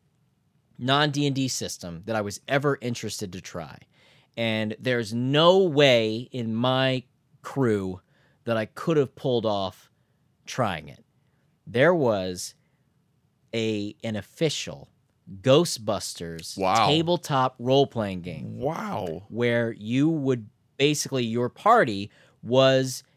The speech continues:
Speaker 1: a franchise.
Speaker 2: Mm-hmm.
Speaker 1: Basically, it was what the new movie should have been. <laughs>
Speaker 2: Mm-hmm.
Speaker 1: No, there was a,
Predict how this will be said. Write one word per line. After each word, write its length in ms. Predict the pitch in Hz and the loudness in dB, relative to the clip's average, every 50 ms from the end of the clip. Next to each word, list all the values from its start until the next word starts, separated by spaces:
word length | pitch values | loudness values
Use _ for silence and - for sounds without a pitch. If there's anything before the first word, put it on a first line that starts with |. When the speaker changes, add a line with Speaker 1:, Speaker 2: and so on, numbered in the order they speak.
| _ _ - | _ _ -4
Speaker 1:
a 140 | 127 120 | -2 -2
franchise. 720 | 113 - - 175 196 202 214 196 - 113 92 85 82 85 123 | -2 0 2 2 4 4 2 0 -2 -4 -4 -4 -4 -2 0
Speaker 2:
Mm-hmm. 380 | 127 135 135 135 135 123 123 139 147 - _ _ _ _ _ _ _ _ _ _ _ _ _ _ _ _ _ _ _ _ _ - | 2 2 4 4 4 4 2 2 0 -4 _ _ _ _ _ _ _ _ _ _ _ _ _ _ _ _ _ _ _ _ _ 2
Speaker 1:
Basically, 460 | 131 151 165 165 - - 175 160 151 | 4 4 4 4 2 2 2 2 2
it 280 | 156 - 151 147 143 - | 2 2 0 0 0 2
was 440 | 139 143 135 131 127 127 127 120 117 135 | 4 6 6 6 6 6 4 2 -2 -6
what 340 | 120 117 120 131 139 147 - _ | -6 0 2 4 4 4 2 _
the 380 | 131 127 139 135 131 131 135 131 131 | -4 -2 0 2 2 2 0 -2 -2
new 180 | 127 131 139 | -2 0 2
movie 240 | 143 139 131 117 113 | 2 2 0 0 -2
should 140 | 104 - 101 | -4 -6 -8
have 60 | 90 82 | -8 -10
been. 180 | 90 92 - - | -10 -12 -10 -6
<laughs> 40 | - | -2
Speaker 2:
Mm-hmm. 240 | 135 127 123 123 120 | 0 0 2 2 4
Speaker 1:
No, 180 | 175 143 120 143 131 - 285 262 - - | 4 4 4 2 2 0 -2 -6 0 4
there 180 | 160 160 156 156 | 6 8 8 8
was 140 | 151 147 - - _ - - - - - _ _ | 6 4 2 -4 _ -20 -20 -20 -20 -20 _ _
a, 480 | - 147 147 143 143 139 - 139 151 151 | 0 4 6 6 6 4 2 -2 -12 -8